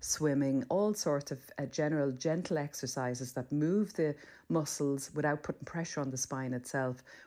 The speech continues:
really do help. Um, but yes, I mean, a-, any person can get to the point where they can't walk and they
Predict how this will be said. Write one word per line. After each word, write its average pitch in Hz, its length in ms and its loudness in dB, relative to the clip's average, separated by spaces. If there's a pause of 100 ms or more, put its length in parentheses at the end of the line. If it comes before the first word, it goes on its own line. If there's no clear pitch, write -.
(100)
really 143 320 2
do 131 200 -2
help. 127 400 -4 (420)
Um, 139 520 2 (340)
but 160 160 0
yes, 170 320 0
I - 40 -2
mean, 170 240 2
a-, - 320 -6
any 175 240 2
person 156 480 -4
can 143 140 0
get 135 160 -2
to - 100 -10
the 135 80 -8
point - 280 -2
where 139 80 -2
they 135 140 -2
can't 131 380 -6
walk 151 320 0
and 127 100 -4
they 131 160 -2